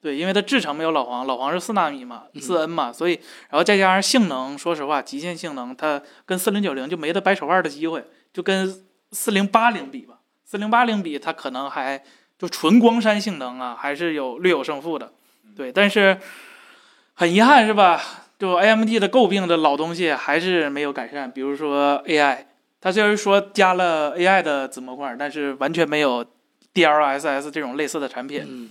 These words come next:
Speaker 3: 没有应用是吧？
Speaker 1: 对，就他发布会上提了自己F S R一点零，然后提了二点零，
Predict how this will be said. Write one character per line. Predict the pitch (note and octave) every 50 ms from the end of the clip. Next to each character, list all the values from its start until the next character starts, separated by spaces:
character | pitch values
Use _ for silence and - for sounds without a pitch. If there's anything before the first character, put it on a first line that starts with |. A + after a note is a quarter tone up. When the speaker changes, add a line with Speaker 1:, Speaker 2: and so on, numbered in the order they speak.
| A#2 A#2+
Speaker 3:
没 | B2
有 | B2
应 | A#2 C3+ D3 D3
用 | D#3 D#3+ D3+ C3 A#2
是 | A2 G#2+
吧？ | G2+ F#2+ F2 -
Speaker 1:
对， | - G3+ F3 E3
就 | E3+ G#3 G3 F#3 F3+ F3+ - - -
他 | - A#3+ B3 A#3
发 | A#3+ - A#3+ B3
布 | A#3+ C4+
会 | B3 A3
上 | A3 G#3
提 | G#3+ - - C#4+
了 | - F#3
自 | F3+ G#3 F#3+
己 | D#3+ D3
F | C3+ C#3+ D3+ F3
S | D#3 D#3 D#3 E3+
R | D#3 D3 D3+ D#3
一 | D#3+ E3
点 | D#3+ D#3 C#3
零， | C3 B2
然 | A#2 A#2 A2+ A2+ _ _ _ _ _ _ -
后 | - C#3+ C#3
提 | C#3+ - C#3 C#3
了 | D3+ D#3 D#3+ D3+ C#3+ C#3+
二 | - G#3 F#3+
点 | E3 C#3+ B2+
零， | B2 A2+ G#2+